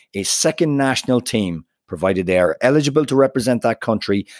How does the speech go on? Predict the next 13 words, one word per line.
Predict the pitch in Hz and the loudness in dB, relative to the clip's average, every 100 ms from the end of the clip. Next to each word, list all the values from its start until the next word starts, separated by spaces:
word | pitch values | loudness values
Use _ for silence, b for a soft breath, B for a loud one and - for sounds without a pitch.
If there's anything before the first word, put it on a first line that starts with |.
| B - | B -8
and | 98 | -4
have | 101 - | -4 0
played | 110 104 | 2 2
no | 104 117 | 2 2
more | 117 117 110 | 4 4 2
than | 104 95 | 0 -4
three | - 139 147 | 0 0 2
matches | 127 120 - 101 180 - b | 2 0 -2 -4 -4 -10 b
for | - 98 | -8 -6
the | |
first | 98 - 127 123 - _ _ _ | -6 0 0 0 -10 _ _ _
national | 107 117 - 107 104 | -2 0 -2 -2 -4
team | - 104 | -4 -6